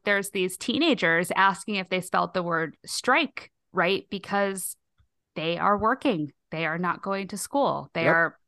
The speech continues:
Speaker 1: like, so it, there's these little moments that, that bring you back to,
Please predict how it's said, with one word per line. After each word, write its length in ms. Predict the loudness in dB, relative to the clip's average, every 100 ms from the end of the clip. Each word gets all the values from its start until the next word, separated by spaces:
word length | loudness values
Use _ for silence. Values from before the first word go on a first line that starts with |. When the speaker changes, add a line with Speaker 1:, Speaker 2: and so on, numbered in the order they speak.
| -2
Speaker 1:
like, 220 | -2 -2
so 220 | 0 4
it, 200 | 4 0 -6 -20 -20 _ 0
there's 260 | 2 2
these 220 | 2 0 2
little 220 | 4 6
moments 400 | 6 6 2 0
that, 140 | -4 -4 _
that 160 | -2 0
bring 260 | 0 2
you 180 | 2 0
back 380 | 2 2 2 -2
to, 340 | -2 -2 -2